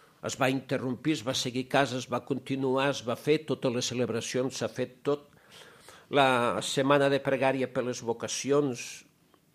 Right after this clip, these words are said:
eh, a-, aquest, la cadena de pregària, doncs, també es va poder fer.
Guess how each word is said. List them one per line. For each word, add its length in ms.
eh, 40
a-, 540
aquest, 380
la 140
cadena 380
de 120
pregària, 680
doncs, 200
també 220
es 120
va 120
poder 240
fer. 440